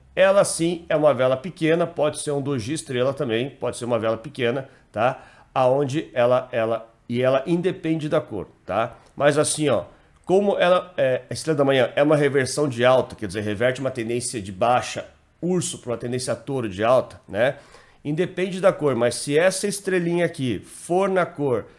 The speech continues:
verde, que é a cor da alta, mais forte sinal. Então assim, ó, pra ver a força dessa estrela da manhã, quanto maior for essas velas longas aqui, mais forte sinal. Quanto menor for o, for essa vela da estrelinha,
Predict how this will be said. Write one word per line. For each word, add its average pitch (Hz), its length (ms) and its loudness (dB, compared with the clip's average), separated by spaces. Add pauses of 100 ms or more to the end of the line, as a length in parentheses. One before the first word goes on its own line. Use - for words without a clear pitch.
(160)
verde, 123 520 0
que - 120 -6
é 131 40 2
a 123 40 2
cor 139 240 -2
da 127 140 2
alta, 120 480 2 (320)
mais 160 420 2
forte 156 360 2
sinal. 113 320 2
Então 143 160 -2
assim, 160 200 -2
ó, 120 180 4 (300)
pra 151 160 4
ver 147 200 2
a 175 80 2
força - 520 0
dessa 127 220 -8
estrela 123 260 -6
da 110 80 0
manhã, 113 380 2 (320)
quanto 170 260 -2
maior 170 400 4
for 165 160 -2
essas 143 320 -2
velas 120 380 2
longas 110 480 0
aqui, 127 500 -4 (160)
mais 151 460 2
forte 147 360 2
sinal. 147 520 2 (240)
Quanto 170 260 -2
menor 175 420 2
for 175 200 -4
o, 147 160 -6 (240)
for 143 180 -4
essa 147 240 2
vela 131 240 2
da 131 80 0
estrelinha, 151 600 0